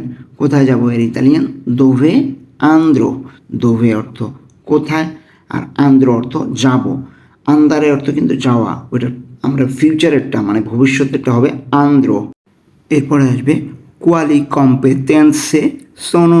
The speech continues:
necessarie?" অর্থ কি দক্ষতা প্রয়োজন, কি কি দক্ষতা প্রয়োজন, ঠিক আছে? "Quali competenze sono necessarie?"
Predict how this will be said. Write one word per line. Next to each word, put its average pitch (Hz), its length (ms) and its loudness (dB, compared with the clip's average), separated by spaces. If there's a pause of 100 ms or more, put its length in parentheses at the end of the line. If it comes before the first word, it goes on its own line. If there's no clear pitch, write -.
(120)
necessarie?" 135 880 0 (200)
অর্থ 120 220 -8 (760)
কি 190 140 -2 (160)
দক্ষতা 143 580 0 (340)
প্রয়োজন, 160 420 4 (160)
কি 175 140 -2
কি 180 120 0
দক্ষতা 147 460 0
প্রয়োজন, 139 460 2
ঠিক 151 160 -4
আছে? - 180 -6 (600)
"Quali 165 360 2 (560)
competenze 165 920 2 (220)
sono 160 260 4
necessarie?" 135 680 0